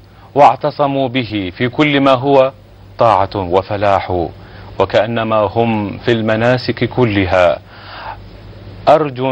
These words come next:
يطيب نسيمه الفواح، بالحمد والشكران لله الذي هو للعباد الواهب المناح.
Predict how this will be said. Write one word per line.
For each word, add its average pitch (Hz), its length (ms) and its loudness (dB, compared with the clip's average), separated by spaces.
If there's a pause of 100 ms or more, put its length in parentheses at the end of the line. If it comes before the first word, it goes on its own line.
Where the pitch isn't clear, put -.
(440)
يطيب 135 500 0
نسيمه 127 680 0
الفواح، 113 760 2 (560)
بالحمد 104 420 -2
والشكران 113 760 0 (420)
لله 117 460 0
الذي 117 580 0 (600)
هو 107 140 4
للعباد 98 840 0 (460)
الواهب 95 680 0 (1000)
المناح. 95 480 -2